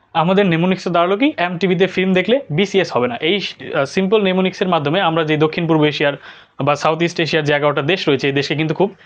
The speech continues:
ইজিলি মেমোরাইজ করতে পারবো। অলরাইট, এখানে দেখো, M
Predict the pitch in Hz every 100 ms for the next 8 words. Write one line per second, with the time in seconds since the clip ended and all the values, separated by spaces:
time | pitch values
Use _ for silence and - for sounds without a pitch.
0 | _ 170 170 233 285 175 175 135 - 123
1 | 123 120 - - - - 151 123 - _
2 | _ 196 247 208 135 202 262 _ - _
3 | _ - 180